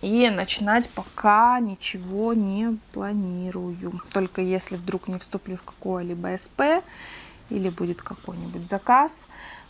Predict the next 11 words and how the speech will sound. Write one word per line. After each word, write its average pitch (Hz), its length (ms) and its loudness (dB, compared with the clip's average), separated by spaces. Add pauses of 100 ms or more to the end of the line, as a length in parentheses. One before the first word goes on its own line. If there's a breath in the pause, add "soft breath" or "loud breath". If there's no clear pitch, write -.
Ну 208 240 0
вот 196 220 -2 (580)
пока 226 560 0 (1200)
занимаюсь 185 840 -4
именно 190 380 -4 (100)
этим. - 360 -6 (3250)
Прям 247 220 -8
очень 285 360 -4
лёгкая, 247 540 -2 (560 loud breath)
очень, 185 500 -8 (640 loud breath)
а, 180 400 -4